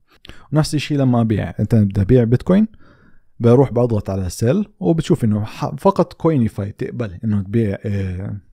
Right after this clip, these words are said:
آه، آه، ت-، تشتري البيتكوين مني وتبعت لي المصاري عبر السيبا، يعني عبر، آه، آه، ايداع مصرفي تبعت لي المصاري مقابل البيتكوين اللي انا بعته ل-، لكوينيفاي. طبعًا العمولة رح تشوف ان العمولة مرتفعة اكثر من المنصات،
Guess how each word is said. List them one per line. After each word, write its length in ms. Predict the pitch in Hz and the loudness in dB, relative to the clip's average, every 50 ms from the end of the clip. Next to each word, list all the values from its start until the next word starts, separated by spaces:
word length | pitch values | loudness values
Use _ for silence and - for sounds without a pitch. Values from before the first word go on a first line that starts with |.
| - - - 113 | -20 -12 -8 -6
آه، 420 | 101 98 95 95 92 92 90 - - | -4 -2 -2 -4 -4 -4 -6 -8 -6
آه، 260 | - 110 101 98 95 | -4 -2 -2 -2 -2
ت-، 160 | 95 - 127 | -4 -2 -4
تشتري 440 | 131 127 - - 131 - - - 98 | -4 -4 -4 -8 -8 -8 -6 -8 -8
البيتكوين 400 | 98 101 110 104 - - 98 95 | -6 -4 -4 -4 -2 -2 -2 0
مني 340 | 98 92 92 107 135 165 - - - - - - - - | 0 0 0 0 0 0 -2 -6 -16 -20 -20 -10 -4 -2
وتبعت 520 | 131 - - 104 113 113 151 175 - - | -2 -2 0 -2 -2 0 -2 -2 -2 -2
لي 60 | 127 | 0
المصاري 420 | 110 113 110 110 - 165 160 151 127 | 0 0 -2 -2 -2 -2 0 0 0
عبر 260 | 123 131 131 131 117 | 0 0 0 0 0
السيبا، 400 | 107 - - 127 117 - 104 101 | 0 -2 -4 -8 -6 -6 -6 -8
يعني 260 | 95 95 98 98 98 | -8 -6 -6 -6 -6
عبر، 460 | 98 101 123 135 139 151 151 151 - - - - - - _ _ - | -4 -4 -2 2 4 2 2 2 -4 -20 -20 -20 -20 -20 _ _ -2
آه، 760 | 110 107 107 107 107 104 101 98 101 107 - - 104 104 101 | 0 2 2 2 2 2 0 0 -2 -4 -6 -6 -6 -6 -6
آه، 60 | 98 98 - - | -8 -8 -8 -6
ايداع 340 | 123 120 110 120 127 120 110 | -4 -2 0 2 2 2 2
مصرفي 480 | 110 113 113 - - 120 107 123 123 | 0 -2 -4 -4 -6 -6 -4 -4 -4
تبعت 320 | 107 110 107 110 113 - - | -4 -4 -4 -4 -6 -4 -4
لي 60 | 104 | -6
المصاري 600 | 101 101 98 - 120 110 107 107 107 104 104 - | -6 -6 -6 -6 -4 -4 -2 0 0 -2 -2 -2
مقابل 400 | - 113 104 - - 107 101 104 | -4 -4 -6 -6 -6 -6 -4 -4
البيتكوين 380 | 98 95 98 104 - - 101 95 | -4 -4 -6 -6 -6 -6 -8 -8
اللي 380 | 95 95 - - 110 104 101 104 | -8 -10 -10 -8 -8 -6 -4 -4
انا 120 | 101 101 | -4 -4
بعته 300 | 90 95 90 87 - 104 | -4 -4 -6 -6 -6 -8
ل-، 180 | 98 95 92 - | -8 -8 -8 -8
لكوينيفاي. 920 | - 110 104 98 95 92 92 - - 104 98 90 87 - - - - 95 - _ _ - - - - - _ - | -8 -6 -4 -4 -2 -4 -4 -2 0 0 0 0 -2 -6 -10 -10 -10 -10 -12 _ _ -20 -20 -20 -20 -20 _ -6
طبعًا 320 | - 120 110 104 98 98 98 - - | -4 -2 -2 -2 -2 -2 -4 -4 -4
العمولة 600 | 107 104 110 117 120 123 123 110 98 90 87 104 - | -4 -2 0 0 2 2 2 2 0 -2 -6 -8 -10
رح 80 | - - | -10 -8
تشوف 240 | - - 123 - 104 | -6 -6 -6 -4 -4
ان 40 | 98 | -6
العمولة 340 | 98 92 104 113 113 110 | -6 -4 -4 -2 -2 -2
مرتفعة 560 | 101 98 98 90 - 120 117 - 95 87 95 107 | -2 -2 -4 -6 -6 -6 -6 -6 -6 -6 -6 -6
اكثر 200 | - - - 98 | -6 -6 -8 -8
من 80 | 98 | -6
المنصات، 580 | 92 92 92 92 92 - - - 170 170 160 | -8 -8 -8 -8 -10 -10 -6 -2 -2 -2 -2